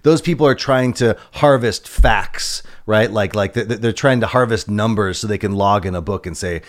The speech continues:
A, B, and C happened, right? And so to Werner, the idea of truth is much more, uh, important and, and, um, m-, you know, much more, um, uh, has, has much more gravity to it, right? So, so truth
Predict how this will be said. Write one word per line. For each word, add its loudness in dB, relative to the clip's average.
A, 0
B, 2
and 2
C -4
happened, -4
right? -2
And -2
so 0
to -2
Werner, 2
the 2
idea 4
of -4
truth 2
is 0
much 2
more, 4
uh, 0
important 0
and, -2
and, -4
um, -4
m-, -18
you -6
know, -4
much -2
more, -2
um, -4
uh, -8
has, -4
has -2
much 0
more 0
gravity 2
to -6
it, -4
right? -4
So, -2
so -2
truth -2